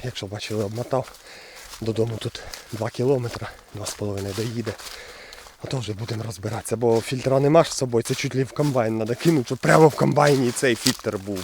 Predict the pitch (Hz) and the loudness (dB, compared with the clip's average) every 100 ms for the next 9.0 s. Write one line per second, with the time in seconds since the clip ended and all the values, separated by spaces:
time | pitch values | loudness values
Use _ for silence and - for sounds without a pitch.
0 | - 92 85 - - - - - - - | -6 -8 -8 -16 -12 -12 -12 -18 -20 -20
1 | - - - 247 220 185 180 - 165 165 | -10 -4 10 12 12 10 6 4 6 8
2 | 180 190 - - - - - - 202 208 | 8 6 2 -10 -14 -20 -2 6 8 10
3 | 190 185 175 165 156 160 147 156 - 135 | 10 10 10 8 8 8 8 4 4 4
4 | 127 - 135 123 156 196 185 - 180 - | 4 2 2 4 4 4 2 4 2 2
5 | - - - - - - - 269 226 - | -6 -8 -14 -16 -20 -8 6 8 8 6
6 | 170 - 185 175 233 285 233 190 - - | 0 8 10 10 12 12 12 6 2 -18
7 | - 175 165 220 - 131 143 160 131 113 | -2 0 2 2 4 2 2 4 4 4
8 | 117 147 233 - 160 - - 208 254 | 2 2 2 2 2 2 4 6 6